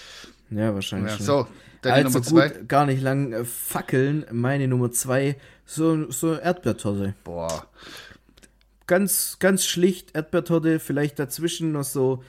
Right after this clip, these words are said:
Speaker 1: so ein bisschen, weißt du,
Speaker 2: Mhm.
Speaker 1: diese Vanillepudding und dann die Erdbeeren drauf, Gela-, Gelatine drauf.
Speaker 2: Gelatine. Ah, mit so Vanillepudding-Schicht noch?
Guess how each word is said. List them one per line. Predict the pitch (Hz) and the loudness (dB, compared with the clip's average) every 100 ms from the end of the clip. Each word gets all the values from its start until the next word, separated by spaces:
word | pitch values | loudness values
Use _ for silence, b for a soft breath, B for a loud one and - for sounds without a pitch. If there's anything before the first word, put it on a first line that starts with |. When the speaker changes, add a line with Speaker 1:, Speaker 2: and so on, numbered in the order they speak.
| B B | B B
Speaker 1:
so | - 127 | -8 -6
ein | |
bisschen, | 135 127 131 120 | -6 -2 2 2
weißt | 120 143 | 4 2
du, | 120 | 0
Speaker 2:
Mhm. | |
Speaker 1:
diese | 120 120 107 | -2 -2 -2
Vanillepudding | 110 139 165 170 170 165 165 170 170 | 0 2 2 0 0 0 2 2 2
und | 135 117 | 0 0
dann | 131 127 | 0 0
die | 120 | 0
Erdbeeren | 135 - 151 | -2 -2 -4
drauf, | 143 139 143 143 | -2 -2 -4 -4
Gela-, | - 117 113 110 - | -4 -2 -2 -4 -10
Gelatine | - 127 123 120 120 - 165 165 | -2 2 2 2 -2 -2 0 0
drauf. | 151 135 165 - | 0 2 2 2
Speaker 2:
Gelatine. | 147 160 156 B B | -2 -2 -4 B B
Ah, | 185 240 277 262 175 | 8 10 12 10 8
mit | 160 160 156 | 2 -2 -4
so | 175 160 131 | 0 0 0
Vanillepudding-Schicht | 151 202 214 - 131 123 120 156 185 - | -2 0 -2 -2 -2 -2 -2 -2 -4 0
noch? | 175 196 | 0 -2